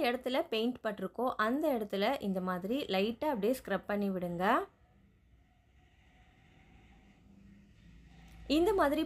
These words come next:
பண்ணும்போது பெயிண்ட் கரையெல்லாம் ரொம்ப ஈஸியா போயிரும். So, இங்க பாருங்க. So, இந்த டூத் பிரஷ் வச்சு லைட்டா அப்படியே தேய்ச்சி விடும்போது அந்த கரையெல்லாம் நல்லாவே போயிருச்சு. So, இதே மாதிரியே எல்லா இடத்துல உள்ள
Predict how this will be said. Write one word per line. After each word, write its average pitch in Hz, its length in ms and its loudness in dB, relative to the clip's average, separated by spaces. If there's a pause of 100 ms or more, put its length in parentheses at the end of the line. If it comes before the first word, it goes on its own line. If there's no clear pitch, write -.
பண்ணும்போது 214 480 2 (120)
பெயிண்ட் 247 360 2
கரையெல்லாம் 196 560 2
ரொம்ப 214 260 -2 (160)
ஈஸியா 220 280 0 (120)
போயிரும். 185 420 0 (1400)
So, - 100 -6 (100)
இங்க 214 140 0
பாருங்க. 202 400 0 (1300)
So, 247 120 -2
இந்த 233 160 4
டூத் 320 220 0
பிரஷ் 311 260 2
வச்சு 294 300 -2
லைட்டா 220 300 0
அப்படியே 214 260 0
தேய்ச்சி 214 300 -2
விடும்போது 208 420 0 (140)
அந்த 185 260 0
கரையெல்லாம் 247 560 2
நல்லாவே 214 440 2
போயிருச்சு. 196 460 -2 (2500)
So, - 120 -2
இதே 262 260 2 (100)
மாதிரியே 220 420 2
எல்லா 240 380 0
இடத்துல 226 360 -4
உள்ள 214 140 0